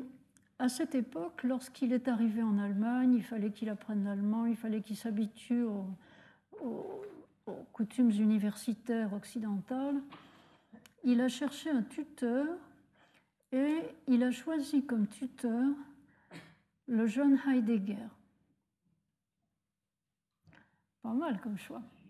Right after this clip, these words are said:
Hein ? Il payait Heidegger pour avoir des leçons de philosophie en allemand et de philosophie allemande.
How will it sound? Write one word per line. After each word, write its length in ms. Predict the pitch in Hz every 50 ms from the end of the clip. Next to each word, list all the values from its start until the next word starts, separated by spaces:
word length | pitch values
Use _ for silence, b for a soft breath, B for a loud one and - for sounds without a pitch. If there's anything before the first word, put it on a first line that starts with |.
| - - - - - _ _ - -
Hein ? 160 | 247 233 254 311 330 330 381
Il 140 | 269 226 208
payait 400 | - - 285 285 269 320 339 269 254
Heidegger 500 | 254 240 208 202 226 208 196 240 294 330 320 -
pour 140 | - 233 220
avoir 180 | 226 240 269
des 120 | 240 247 233
leçons 300 | 202 - - - 294 277
de 80 | 277
philosophie 680 | 277 - 254 226 214 202 190 214 196 - - 262 269 320 - - - - - - b b b b b b b b b b b _ _ -
en 160 | - 226 226
allemand 580 | 247 233 226 220 208 214 233 277 - - - - - _ _ - 349
et 60 | 240
de 140 | 190 226 214
philosophie 600 | 196 - 247 220 208 196 196 202 165 - - 247
allemande. 340 | 202 190 202 208 220 226